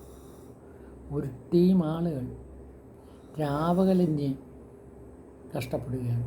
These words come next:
രാത്രിയെന്നില്ല, പകലെന്നില്ല, ഷൂട്ടിങ്ങോട് ഷൂട്ടിങ്ങാണ്. അപ്പോൾ നമ്മളൊന്ന് ആലോചിക്കാമല്ലോ, ഇവർക്ക് സമയക്ലിപ്തതയൊന്നും വേണ്ടേ?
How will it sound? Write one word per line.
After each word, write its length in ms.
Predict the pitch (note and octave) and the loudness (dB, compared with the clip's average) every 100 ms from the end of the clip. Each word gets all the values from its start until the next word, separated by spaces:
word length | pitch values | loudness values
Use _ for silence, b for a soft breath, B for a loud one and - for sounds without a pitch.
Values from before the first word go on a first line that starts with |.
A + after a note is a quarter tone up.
| C#3 | -4
രാത്രിയെന്നില്ല, 760 | C3+ C3+ - D3 B2+ B2 B2 B2+ B2+ | -6 -6 -6 -4 -2 -2 -2 -2 -4
പകലെന്നില്ല, 600 | C3+ C#3+ D3 C#3+ A#2 B2 B2 - - - - - - - - - - - - - - - | -4 -4 -2 -2 -2 -2 -4 -10 -18 -18 -18 -18 -18 -20 -20 -20 -20 -20 -20 -20 -20 -14
ഷൂട്ടിങ്ങോട് 680 | - - D3+ D#3+ E3+ F#3 G#3+ - | -10 -6 -2 0 2 2 0 -4
ഷൂട്ടിങ്ങാണ്. 560 | D#3 B2+ B2+ B2 A#2+ - - - - - - - - - - - - - - - - - - | -6 -4 -2 -2 -2 -8 -16 -20 -20 -20 -20 -20 -20 -20 -18 -18 -20 -20 -20 -20 -20 -20 -8
അപ്പോൾ 140 | F3+ F3+ | 0 2
നമ്മളൊന്ന് 440 | F#3 G#3+ G3+ G3 F3 | 2 0 0 0 0
ആലോചിക്കാമല്ലോ, 720 | E3+ E3+ E3 D#3+ D#3 D3 C3+ C3 - - - - - - F3+ | 2 2 2 2 2 0 -4 -6 -16 -20 -20 -20 -20 -10 -2
ഇവർക്ക് 360 | G3 F#3 G3+ G3 F3+ | -2 -2 -2 -2 -2
സമയക്ലിപ്തതയൊന്നും 960 | D#3+ E3 F3 F3+ D#3 - D#3+ D#3+ D3+ C3+ | -2 0 0 0 -6 -4 -2 0 0 0
വേണ്ടേ? 260 | B2+ B2+ | 0 0